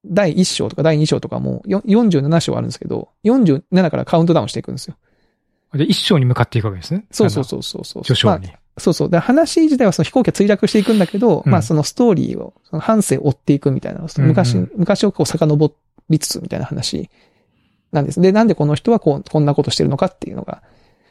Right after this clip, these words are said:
Speaker 1: あの、ちょっとずつ分かってくるんですけど、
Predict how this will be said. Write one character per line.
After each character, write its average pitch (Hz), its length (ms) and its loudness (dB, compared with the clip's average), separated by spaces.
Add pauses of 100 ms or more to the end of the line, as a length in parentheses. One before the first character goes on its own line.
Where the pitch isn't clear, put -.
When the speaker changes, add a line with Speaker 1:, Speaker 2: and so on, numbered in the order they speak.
(140)
Speaker 1:
あ - 80 -2
の、 185 440 -8 (600)
ち - 60 -4
ょ 180 40 4
っ - 20 -14
と 175 80 2
ず 165 100 4
つ 147 80 0
分 131 60 2
か 156 80 0
っ - 80 -4
て - 80 -6
く - 80 -4
る - 60 -6
ん - 20 -10
で - 60 -10
す - 80 -10
け - 100 -6
ど、 - 240 -6